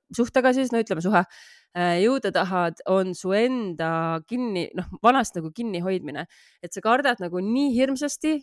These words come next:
et, äh, su süda jälle saab haiget ja sa nagu võtad liiga palju enda kanda, sest sa oled varem võtnud liiga palju enda kanda. Et sinu varasem nagu suhete probleem on olnud see, et sa tunned, et sa pead vastutama nagu nii enda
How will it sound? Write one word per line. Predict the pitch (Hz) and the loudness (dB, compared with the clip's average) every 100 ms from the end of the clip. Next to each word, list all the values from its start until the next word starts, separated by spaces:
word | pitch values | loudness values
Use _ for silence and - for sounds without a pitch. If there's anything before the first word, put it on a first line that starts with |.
| - | -2
et, | 190 190 - - | 2 2 0 2
äh, | 180 | 2
su | 175 196 | 2 -2
süda | 254 247 208 185 | 0 4 6 6
jälle | 190 190 170 165 151 | 4 4 4 4 0
saab | 156 175 175 | -2 -4 2
haiget | 294 302 185 - - - - | 2 4 2 -2 -10 -10 -4
ja | 180 180 175 170 165 - _ - 175 | 2 4 4 4 2 0 _ -12 -8
sa | 220 185 175 - - | 2 4 4 2 -4
nagu | 170 160 170 | -4 -2 0
võtad | 214 240 196 165 | 2 4 2 2
liiga | 214 233 180 | 0 2 2
palju | 190 214 190 | 2 2 4
enda | 202 233 180 170 | 2 0 -4 0
kanda, | 240 285 202 185 | 0 0 -2 -2
sest | 180 - | -4 -2
sa | 175 | -2
oled | 170 | 2
varem | 214 233 180 185 | 4 4 4 0
võtnud | 220 160 160 | -2 -6 -4
liiga | 170 165 | -2 0
palju | 160 160 | 0 0
enda | 160 151 143 | 0 -2 -4
kanda. | 160 147 - - _ _ _ _ _ 170 | -4 -4 -8 -12 _ _ _ _ _ -10
Et | 170 | -6
sinu | 190 175 165 | -4 -2 2
varasem | 214 254 196 196 165 | 4 4 2 -4 -4
nagu | 151 156 | -6 -6
suhete | 170 240 226 - 170 | -2 0 -2 -4 -6
probleem | 175 202 214 180 | -2 0 0 0
on | 170 | -2
olnud | 185 175 | -2 -4
see, | - 226 220 180 - | 0 2 4 4 2
et | 175 | 0
sa | - 170 | 0 -2
tunned, | 214 233 185 | 0 2 2
et | 165 | 2
sa | - | -2
pead | 170 180 170 | 0 2 2
vastutama | 226 - - 160 160 | -2 -4 -6 -4 -2
nagu | 160 156 165 | -2 -2 -2
nii | 202 254 254 | 0 2 2
enda | 254 247 247 | 2 2 2